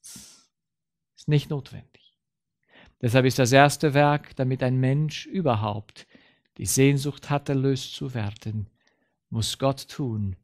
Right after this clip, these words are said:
um ihm seine Not zu offenbaren. Und wie tut er dies? Wie kann Gott die Not offenbaren, wenn er uns das nicht sagen kann?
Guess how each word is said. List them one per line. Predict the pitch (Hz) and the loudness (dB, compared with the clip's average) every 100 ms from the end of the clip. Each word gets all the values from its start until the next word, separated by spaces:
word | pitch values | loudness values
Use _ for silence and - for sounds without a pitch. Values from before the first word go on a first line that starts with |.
| _ _ _ _ - | _ _ _ _ -6
um | 120 | -4
ihm | 113 123 123 | -2 -2 0
seine | 117 113 104 | 0 -2 0
Not | 101 101 107 110 - - - | -2 -2 -4 -6 -12 -20 -16
zu | - 117 | -10 -10
offenbaren. | 101 101 110 101 - - - _ _ _ _ _ _ _ _ _ _ _ _ _ _ _ | -10 -14 -14 -12 -12 -16 -20 _ _ _ _ _ _ _ _ _ _ _ _ _ _ _
Und | 123 104 | -4 -2
wie | 107 | -4
tut | - 135 | -6 -6
er | 131 | -4
dies? | 127 127 - _ _ _ _ _ _ _ _ _ _ _ _ _ _ _ _ _ _ _ _ _ _ _ _ _ _ _ _ _ _ _ _ _ _ _ _ _ _ _ - | -6 -10 -16 _ _ _ _ _ _ _ _ _ _ _ _ _ _ _ _ _ _ _ _ _ _ _ _ _ _ _ _ _ _ _ _ _ _ _ _ _ _ _ 2
Wie | 139 | 6
kann | 170 202 | 8 8
Gott | 196 214 | 10 8
die | 220 | 8
Not | 208 220 214 | 8 6 4
offenbaren, | 202 214 202 208 196 165 147 | 2 4 6 6 6 4 4
wenn | 143 151 | 4 4
er | 147 | 2
uns | 143 | 2
das | 156 139 | -2 0
nicht | 156 - | 0 4
sagen | 170 180 196 151 | 6 6 6 0
kann? | - - - | -6 -12 -16